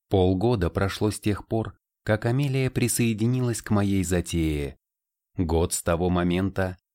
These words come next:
как я впервые решился на реализацию той идеи,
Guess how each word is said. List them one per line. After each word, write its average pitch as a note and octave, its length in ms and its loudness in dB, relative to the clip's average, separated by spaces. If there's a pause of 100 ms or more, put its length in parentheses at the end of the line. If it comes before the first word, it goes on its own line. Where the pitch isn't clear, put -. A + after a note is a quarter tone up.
как G2 220 0
я A2 160 2
впервые A#2 600 0
решился A#2 560 0
на G#2 220 2
реализацию G#2+ 880 2
той G2 300 2
идеи, G#2 520 -2